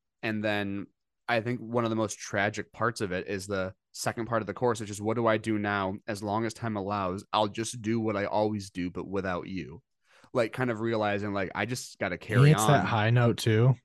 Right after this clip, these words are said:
Speaker 1: Yeah.
Speaker 2: like, musically.
Speaker 1: Oh, yeah.
Speaker 2: Whew.
Speaker 1: Yeah.
Speaker 2: But
Speaker 1: And,
Speaker 2: yeah,
Speaker 1: and,
Speaker 2: that
Speaker 1: and, and then to have it literally end on,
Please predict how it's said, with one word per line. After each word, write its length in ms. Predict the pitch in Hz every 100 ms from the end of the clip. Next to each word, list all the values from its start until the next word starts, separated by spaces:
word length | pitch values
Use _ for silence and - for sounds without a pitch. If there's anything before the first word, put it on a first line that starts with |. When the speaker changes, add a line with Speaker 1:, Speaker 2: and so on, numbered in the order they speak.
| _ _ _
Speaker 1:
Yeah. 140 | 87
Speaker 2:
like, 140 | 98 104
musically. 520 | 110 117 113 139 143
Speaker 1:
Oh, 40 | 139 - -
yeah. 280 | 104 95 82 - _
Speaker 2:
Whew. 280 | - - - - _ _ -
Speaker 1:
Yeah. 320 | 104 95 - - _ _ _ _ _ 147
Speaker 2:
But 140 | 127
Speaker 1:
And, 80 | 127
Speaker 2:
yeah, 160 | 110
Speaker 1:
and, 180 | 101 -
Speaker 2:
that 160 | 123 117
Speaker 1:
and, 160 | 127 120 - -
and 100 | 127
then 140 | 135 139
to 80 | 123
have 180 | 127
it 80 | 127
literally 500 | 113 117 127 117 113
end 280 | - 107 107
on, 380 | 101 95 95